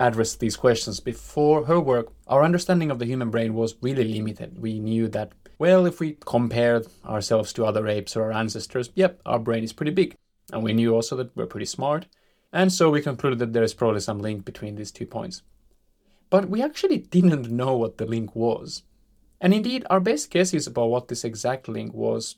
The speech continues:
were at least very hazy and sometimes wild off the mark. But then the puzzle was pretty much solved. And it was solved by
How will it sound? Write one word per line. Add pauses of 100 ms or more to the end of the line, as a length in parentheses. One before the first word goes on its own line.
were
at
least (160)
very
hazy
and (140)
sometimes
wild
off
the
mark. (260)
But
then
the
puzzle
was
pretty
much
solved. (340)
And
it
was
solved
by